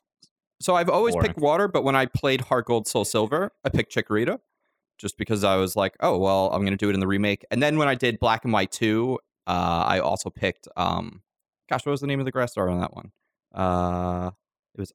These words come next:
Speaker 1: Oshawott and the other one, not Tepig, Oshawott. I'll have to remember.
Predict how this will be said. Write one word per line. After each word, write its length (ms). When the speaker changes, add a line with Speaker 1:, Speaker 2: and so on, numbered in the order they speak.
Speaker 1:
Oshawott 600
and 560
the 40
other 140
one, 400
not 120
Tepig, 420
Oshawott. 640
I'll 180
have 160
to 80
remember. 220